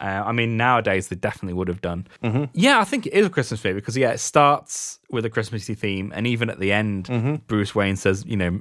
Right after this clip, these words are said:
Speaker 1: "Merry Christmas, Alfred," and stuff.
Speaker 2: Yeah,
Speaker 1: So
Speaker 2: yeah.
Speaker 1: it definitely has a kind of, definitely a Christmas framing, which I like. I like the way that they've framed this film.
Speaker 2: Mm-hmm.
Speaker 1: But yeah, I don't particularly watch it at Christmas time. Like I said, I haven't watched this film in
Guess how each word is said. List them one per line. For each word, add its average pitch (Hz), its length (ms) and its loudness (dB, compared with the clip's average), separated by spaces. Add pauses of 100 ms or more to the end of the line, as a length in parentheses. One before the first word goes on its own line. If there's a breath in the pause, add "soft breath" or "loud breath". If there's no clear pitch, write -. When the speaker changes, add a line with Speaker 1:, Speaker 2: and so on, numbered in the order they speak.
(120)
Speaker 1:
"Merry 98 280 2
Christmas, 104 380 -2
Alfred," 90 440 0 (260 soft breath)
and 104 100 -4
stuff. 165 120 -4
Speaker 2:
Yeah, 185 140 8
Speaker 1:
So 117 180 4
Speaker 2:
yeah. 151 200 6
Speaker 1:
it 120 80 4
definitely 156 340 4
has 131 180 4
a 113 40 -6
kind 113 200 -2
of, 104 160 -6 (180)
definitely 117 320 -2
a 104 40 -4
Christmas 110 440 -6
framing, 104 520 -4 (320 soft breath)
which 131 180 0
I 117 80 8
like. 113 520 4
I 120 100 -6
like 107 300 -2
the 101 80 -10
way 95 200 -4
that - 120 -14
they've 92 240 -6
framed 98 440 -6
this 95 180 -8
film. 90 300 -8 (100)
Speaker 2:
Mm-hmm. 123 240 2
Speaker 1:
But 120 200 -4
yeah, 131 140 4
I 139 60 6
don't 165 460 -2
particularly 117 400 -8
watch 107 320 -4
it 92 100 -8
at - 100 -12
Christmas 95 360 -10
time. 95 240 -10
Like 110 180 -4
I 120 60 -6
said, 123 160 0
I 107 60 2
haven't 135 300 -2
watched 110 340 -2
this 104 120 -2
film 95 220 0
in 90 200 -2